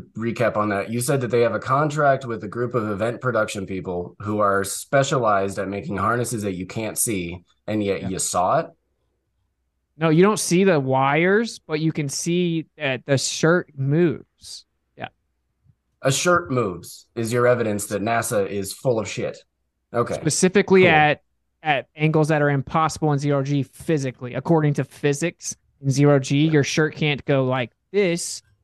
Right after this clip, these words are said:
Speaker 2: and then pull your body forward. That's not how zero G works, and it happens consistently on the I S S.
Speaker 1: Yeah, that goes back to the Neil deGrasse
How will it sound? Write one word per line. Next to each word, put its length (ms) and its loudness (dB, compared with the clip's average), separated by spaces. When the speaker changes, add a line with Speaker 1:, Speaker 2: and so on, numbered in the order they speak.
Speaker 2:
and 80 -2
then 120 2
pull 200 2
your 160 4
body 360 0
forward. 600 -4
That's 180 -10
not 160 4
how 120 4
zero 300 4
G 240 2
works, 400 -4
and 120 -4
it 60 -2
happens 380 0
consistently 720 -2
on 200 -6
the 100 -6
I 180 -2
S 140 -6
S. 320 -2
Speaker 1:
Yeah, 140 2
that 140 2
goes 140 0
back 180 2
to 60 -10
the 80 -4
Neil 160 -4
deGrasse 320 -2